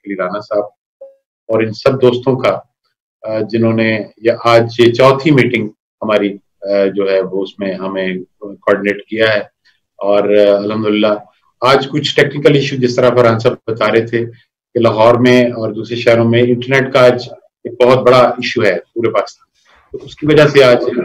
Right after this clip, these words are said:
मीटिंग की भी ताख़ीर हुई और उसमें हम properly, अ, link नहीं भिजवा सके दोस्तों को।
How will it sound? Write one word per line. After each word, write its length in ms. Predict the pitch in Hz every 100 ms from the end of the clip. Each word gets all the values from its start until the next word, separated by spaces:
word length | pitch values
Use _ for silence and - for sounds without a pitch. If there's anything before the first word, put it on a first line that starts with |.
| - - 117
मीटिंग 280 | 117 123
की 60 | 123
भी 120 | 120
ताख़ीर 420 | 117 117 107 127
हुई 280 | 135 127 123 - _ _ _ 104
और 320 | 110 107 107
उसमें 520 | 107 107 107 - 113
हम 260 | 107 107 107
properly, 680 | 104 104 - 117 117 110 107 - _ _ 101
अ, 140 | 101 - _ 98 _ _ _ _ 107
link 280 | 110 113 -
नहीं 220 | 117 107
भिजवा 380 | 107 104 98 98
सके 280 | - 104 104
दोस्तों 400 | 101 - - 98
को। 160 | -